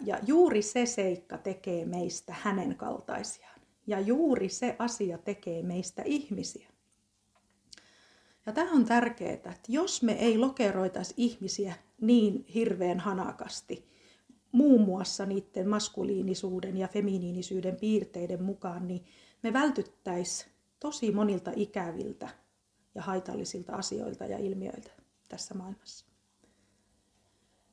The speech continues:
Ö, tottahan on, että yleensä naispuolisilla on enemmän Jumalan feminiinisiä ja miespuolisilla Jumalan maskuliinisia piirteitä, mut mie kuitenkin haluan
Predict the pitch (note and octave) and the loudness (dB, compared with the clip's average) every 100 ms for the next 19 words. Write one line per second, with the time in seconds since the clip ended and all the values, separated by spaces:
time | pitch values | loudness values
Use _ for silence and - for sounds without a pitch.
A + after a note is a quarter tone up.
0 | - G#3+ E4+ F4 D4+ B3+ B3 B3 A3 - | 0 2 2 2 4 6 8 8 4 0
1 | F#3+ C4+ D4+ C4+ C4 C#4+ C4+ - B3 A3 | 0 2 4 6 6 2 -6 -6 0 2
2 | A#3 - B3+ B3+ B3+ B3+ A3 G3+ G3 A3 | 2 2 4 4 2 2 2 2 2 4
3 | A3 F#3+ F#3+ G#3+ G3+ F#3 F3 C4 C#4 B3+ | 4 4 2 2 2 0 2 8 8 8
4 | B3 A#3 A#3 A3+ A3 - _ A3 G#3+ - | 6 4 0 -4 -4 -10 _ -2 0 -2
5 | - _ A#3 A#3 A3+ - G#3+ G#3+ G#3+ G#3 | -8 _ 4 4 4 0 2 2 2 4
6 | G#3 G#3+ G3 F#3 B3+ - A3+ A3+ - A3 | 4 4 2 0 -4 -2 -2 -2 -2 0
7 | G3+ F#3+ G3+ G3+ G#3 G3 G3+ G3+ - G3+ | 0 -2 -2 -2 0 -2 -2 -6 -4 -8
8 | - - - - _ A#3 - - C#4+ D#4+ | -12 -20 -20 -20 _ -4 -4 4 4 6
9 | D4+ A#3+ A3+ A3 B3+ A#3+ F#3+ F#3+ - | 4 4 2 6 8 8 6 2 -4